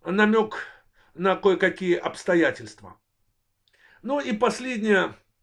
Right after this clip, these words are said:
на что хотелось бы обратить внимание, это на статью, которую написал Геворг Мирзоян.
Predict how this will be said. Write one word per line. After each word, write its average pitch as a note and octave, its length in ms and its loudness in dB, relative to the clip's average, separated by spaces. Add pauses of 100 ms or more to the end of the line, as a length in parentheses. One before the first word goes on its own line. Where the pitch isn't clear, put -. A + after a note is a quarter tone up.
(580)
на G3+ 120 0
что A3 160 0
хотелось G3+ 320 0
бы F3+ 140 2
обратить F#3 380 0
внимание, G#3 680 -2 (2500)
это G3 260 2
на G3 140 2
статью, G#3+ 640 -2
которую F3+ 400 2
написал F3+ 560 0
Геворг E3+ 480 -2
Мирзоян. D#3+ 720 0